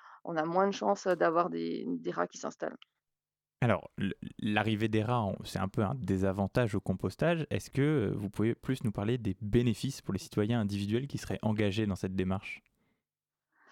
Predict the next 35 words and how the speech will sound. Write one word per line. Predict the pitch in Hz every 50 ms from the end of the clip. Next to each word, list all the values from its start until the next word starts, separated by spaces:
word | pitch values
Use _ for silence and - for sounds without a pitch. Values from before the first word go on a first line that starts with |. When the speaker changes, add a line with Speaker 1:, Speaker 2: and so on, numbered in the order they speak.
| - - - - - - _ -
Speaker 1:
Oui, | 208 220 226 240 233
des | 196 190 190
bénéfices, | 180 196 190 190 190 - 247 - -
en | 202 180
fait, | 208 214 - -
heu, | 185 175 170
il | 165
y | 170
en | 170
a | 170 165
plein. | - _ - 214 226 226
Déjà, | 202 185 190 202
la, | 190 175 165 165 _ - - - - _ -
le | 190
premier | 185 - 214 214 220 226
bénéfice, | 196 202 196 196 190 190 - - 240 240 - -
peut-être, | - 180 190 208 214 -
c'est | - - 180
de, | 160 165 160 165 160 165 165
finalement, | 160 - 185 175 170 170 180 185 190 180
heu, | 175
diviser | 165 165 175 175 180 175 196 196
sa, | - - 170 160 160 156 156
sa, | - - 165 151
sa | - - 156
poubelle | - _ - 165 160 180 170 165 160 156
d'ordures | 151 156 151 135 - 165
ménagères. | 160 165 160 156 151 151 170 208 247 208 180 - _ _ _ _ - - - - - _ _
Parce | _ -
qu'on | - 165
dit | 165 170
qu'à | - 185 170
peu | - 165 170
près, | - - - 185 185 175
heu, | 165 165